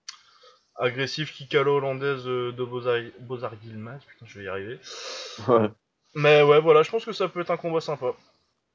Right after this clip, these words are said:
Speaker 2: Non, ça va être bien, ça va être bien.
Speaker 1: Sympatoche,
Speaker 2: Je pense
Speaker 1: ouais.
Speaker 2: que
Speaker 1: Je vois
Speaker 2: ça
Speaker 1: bien
Speaker 2: sera,
Speaker 1: Pinto,
Speaker 2: il sera
Speaker 1: Pinto aller en finale, mais, euh, ce, je pense... je pense pas que ce soit non plus du, du tout cuit.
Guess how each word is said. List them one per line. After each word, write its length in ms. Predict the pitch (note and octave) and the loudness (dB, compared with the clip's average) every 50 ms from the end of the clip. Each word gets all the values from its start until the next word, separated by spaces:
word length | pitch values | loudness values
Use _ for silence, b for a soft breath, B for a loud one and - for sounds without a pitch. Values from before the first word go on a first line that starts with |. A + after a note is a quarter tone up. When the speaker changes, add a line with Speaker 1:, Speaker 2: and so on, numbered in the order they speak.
| _ _ _ - | _ _ _ 0
Speaker 2:
Non, 180 | - E3 G3+ | 4 4 6
ça 120 | G3 - C#3+ | 6 6 4
va 60 | - | 4
être 60 | C3 C3+ | 4 4
bien, 120 | C3 A#2+ | 2 2
ça 120 | - A#2 | 2 2
va 80 | G2+ G2 | 0 -2
être 40 | - | -2
bien. 80 | F#2+ | -2
Speaker 1:
Sympatoche, 60 | F#2+ - | -4 -4
Speaker 2:
Je 20 | |
pense 140 | A#2+ A#2 - | -4 -4 -4
Speaker 1:
ouais. 60 | - | -4
Speaker 2:
que 40 | - | -8
Speaker 1:
Je 60 | A2 | -6
vois 120 | B2 C3 C3 | -4 -4 -2
Speaker 2:
ça 60 | C3+ | 0
Speaker 1:
bien 100 | D3+ D3+ | -2 -2
Speaker 2:
sera, 240 | C#3 - D3+ - - | 0 2 2 4 4
Speaker 1:
Pinto, 120 | F#2+ F#2+ - | 2 0 -2
Speaker 2:
il 100 | G3 - | -4 -6
sera 100 | D3+ D3+ | -8 -6
Speaker 1:
Pinto 180 | - D#3+ D#3 | -4 0 0
aller 100 | D3+ D3 | 2 2
en 120 | C#3 C#3 - | 0 -2 -4
finale, 340 | - - C#3+ C#3+ D3+ D#3+ | -8 -8 -6 -4 -4 -4
mais, 140 | D3+ C3+ C3 | -6 -6 -8
euh, 340 | B2 B2 B2 B2 B2 A#2+ A#2+ | -6 -6 -6 -6 -6 -6 -8
ce, 200 | A2+ - C3+ B2 | -8 -10 -12 -12
je 240 | - - - - - | -12 -12 -14 -14 -10
pense... 180 | C#3+ C#3 C3+ B2 | -10 -8 -8 -8
je 60 | - | -8
pense 180 | - D3 C#3+ - | -8 -8 -8 -8
pas 120 | - E3 | -10 -10
que 60 | - | -10
ce 80 | - D3 | -12 -14
soit 160 | - - C#3 | -14 -12 -12
non 120 | C3+ C3 | -12 -12
plus 160 | C3 - D3 C#3+ | -12 -14 -16 -16
du, 320 | B2+ B2+ B2 B2 B2 A#2+ | -14 -14 -12 -12 -12 -14
du 180 | A#2 A#2+ B2 A#2+ | -14 -16 -18 -18
tout 140 | - B2+ | -18 -18
cuit. 260 | A2+ - - A#2 A2 | -20 -18 -18 -18 -18